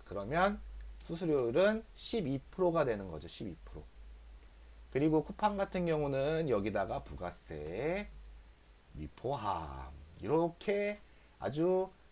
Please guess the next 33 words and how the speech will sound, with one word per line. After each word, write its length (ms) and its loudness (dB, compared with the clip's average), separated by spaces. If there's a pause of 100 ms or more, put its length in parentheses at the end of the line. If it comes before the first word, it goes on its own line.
해놓습니다. 420 2
보통은 480 8
일반, 720 12
<laughs> 1000 -14
일반 220 8
오픈마켓 500 4
때는 140 4
수수료 360 4
할 220 6
때 160 6
다 120 0
부가세까지 460 0
포함되어 340 2
있거든요. 280 -2
여기는 320 0
쿠팡은 680 -2 (480)
아, 100 4
부가세도 420 0
미포함으로 580 0
해놔요. 220 -4
그럼 200 -2
실질적으로 720 2
여기다가 400 4
일 220 4
점 200 6
일을 160 6
곱하면 600 2
실제 340 0
수수료는 920 -2
십삼 440 -10
점 460 -4
이 60 -12 (140)
프로. 200 -16